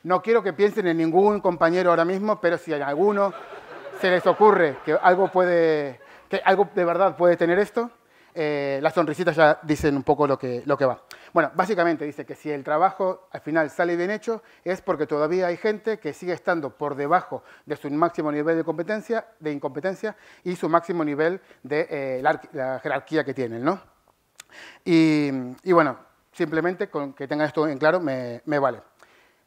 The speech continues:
Preguntarnos, eh, ¿esto pasa en nuestro sector? ¿Pasa en el sector del desarrollo? ¿Pasa en el sector del I T? ¿Nos puede pasar a nosotros? Y lamentablemente la respuesta es sí,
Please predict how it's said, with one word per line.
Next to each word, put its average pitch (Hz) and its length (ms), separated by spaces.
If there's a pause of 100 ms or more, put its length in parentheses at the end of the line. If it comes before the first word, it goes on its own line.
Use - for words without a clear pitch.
(100)
Preguntarnos, 160 720 (100)
eh, 147 720
¿esto 202 400
pasa 233 240
en 185 60
nuestro 143 180
sector? 180 420 (280)
¿Pasa 170 240
en 196 60
el 160 60
sector 151 380
del 143 160
desarrollo? 151 580 (280)
¿Pasa 160 220
en 170 60
el 151 60
sector 147 360
del 135 220
I 127 60
T? 220 300 (180)
¿Nos 160 160
puede 220 240
pasar 165 280
a 151 40
nosotros? 185 560 (420)
Y 139 140
lamentablemente 147 640
la 143 100
respuesta 131 440
es 123 80
sí, 190 260